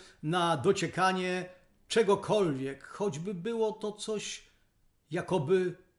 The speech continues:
błahego. Przy czym decydujący jest nasz głos wewnętrzny, który kieruje nas do jakiegoś przekazu,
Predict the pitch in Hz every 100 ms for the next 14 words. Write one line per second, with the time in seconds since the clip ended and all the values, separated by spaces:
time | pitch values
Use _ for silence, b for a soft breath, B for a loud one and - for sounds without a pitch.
0 | - 110 117 151 156 - - - - -
1 | - - - - - - - _ _ -
2 | b b b _ - 165 - 180 139 117
3 | 147 151 202 175 214 175 160 185 175 208
4 | 196 185 185 147 139 147 117 120 120 139
5 | 170 165 - - - _ _ _ _ -
6 | 107 151 135 180 165 135 - - 117 -
7 | B B - - 196 180 - 175 180 165
8 | 185 254 233 196 185 214 220 - - b
9 | b b _ _ _ 120 185 202 202 220
10 | 220 - - - - 185 180 - 180 175
11 | 110 131 147 131